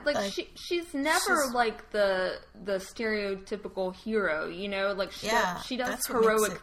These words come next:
Speaker 1: things,
Speaker 2: Yeah.
Speaker 1: but, and her motivations are very noble, but she's not, like, you know, "I'm gonna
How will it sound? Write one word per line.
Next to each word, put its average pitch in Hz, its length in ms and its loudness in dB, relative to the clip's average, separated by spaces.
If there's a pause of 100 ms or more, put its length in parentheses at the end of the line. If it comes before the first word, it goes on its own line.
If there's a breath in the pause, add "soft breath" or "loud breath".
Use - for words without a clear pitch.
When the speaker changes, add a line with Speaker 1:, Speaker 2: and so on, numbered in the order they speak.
Speaker 1:
things, 233 480 -6 (180)
Speaker 2:
Yeah. 202 120 -10
Speaker 1:
but, 202 280 2
and 208 160 -4
her 220 200 -4
motivations 208 680 -4
are 190 80 -4
very 185 300 -4
noble, 202 680 -4 (300 loud breath)
but 220 180 -4
she's 233 300 -6
not, 220 480 2
like, 185 520 -6 (540)
you 196 140 -4
know, 180 160 -6
"I'm 185 220 -4
gonna 185 520 -4